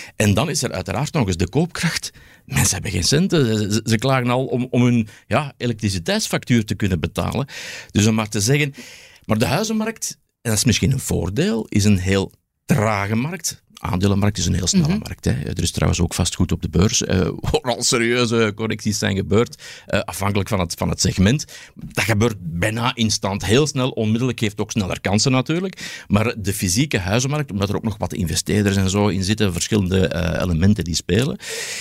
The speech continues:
Speaker 1: Ik, ik geloof echt niet dat we na de komende jaren, eh, florerende huizen-, huizenprijzen zullen zien. Ik, ik vrees erger, dat, dat leunt een beetje aan wat, wat,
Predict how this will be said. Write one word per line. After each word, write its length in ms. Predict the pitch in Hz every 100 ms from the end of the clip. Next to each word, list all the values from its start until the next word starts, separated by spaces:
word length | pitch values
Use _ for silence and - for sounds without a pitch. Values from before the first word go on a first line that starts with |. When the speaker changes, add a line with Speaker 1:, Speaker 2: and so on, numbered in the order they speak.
| - - _
Speaker 1:
Ik, 200 | 113 104
ik 160 | - 95
geloof 280 | - 95 87 -
echt 240 | 110 101
niet 140 | 117
dat 140 | 104 104
we 80 | 104
na 140 | 98
de 100 | 90
komende 380 | 85 101 98 87
jaren, 540 | 82 90 104 104 101
eh, 380 | - 90 90 87
florerende 720 | - 107 95 92 98 98 101
huizen-, 380 | 87 87 92 85
huizenprijzen 560 | - 92 92 - 95 87
zullen 160 | 92 90
zien. 120 | 113 - - - -
Ik, 160 | -
ik 80 | -
vrees 340 | - 156 139 -
erger, 320 | 127 143 156
dat, 180 | 120 107
dat 180 | 113
leunt 180 | 113 110
een 80 | 101
beetje 240 | 101 90
aan 140 | - 107
wat, 220 | 104 92
wat, 140 | 80